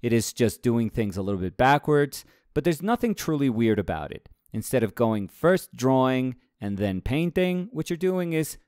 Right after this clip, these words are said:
first painting and then drawing. Regardless of the stage in which you introduce drawing at, it doesn't matter. Drawing will always help you find your way. Drawing will always help you resolve very fundamental things. So if you do it in that first layer,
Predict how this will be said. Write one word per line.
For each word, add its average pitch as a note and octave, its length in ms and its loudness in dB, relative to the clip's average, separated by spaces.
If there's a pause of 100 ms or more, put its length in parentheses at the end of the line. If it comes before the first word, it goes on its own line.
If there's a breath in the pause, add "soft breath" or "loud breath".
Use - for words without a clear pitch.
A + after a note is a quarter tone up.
first - 400 -2
painting D#3 580 -2 (300)
and D#3 160 0
then B2 160 6
drawing. F#2 540 -4 (120)
Regardless F#3 560 2
of D#3 120 -8
the D#3 80 -6
stage C3 720 0
in B2+ 160 -4
which A#2+ 200 -4
you A2+ 140 -4
introduce G#2+ 480 -6
drawing C#3+ 480 2
at, F#2+ 360 -6 (360)
it D#3 120 -2
doesn't F#3+ 260 2
matter. F#3 300 2
Drawing C#3 480 2
will D3+ 160 4
always B2+ 380 2
help A2 200 0
you A#2 60 -2
find G2 380 -4
your G2+ 100 -2
way. B2+ 300 2
Drawing A#2+ 400 0
will C3 120 0
always A2+ 300 0
help A2+ 240 -2
you A2 140 -2
resolve G#2+ 600 2
very D3 320 0
fundamental G2 520 -2
things. A#2 480 -4 (240 soft breath)
So D3+ 400 4 (160)
if C#3+ 120 0
you C3+ 120 -6
do C3 220 0
it B2 100 2
in A2+ 100 -2
that G2+ 240 -6
first - 380 -4
layer, E3+ 420 2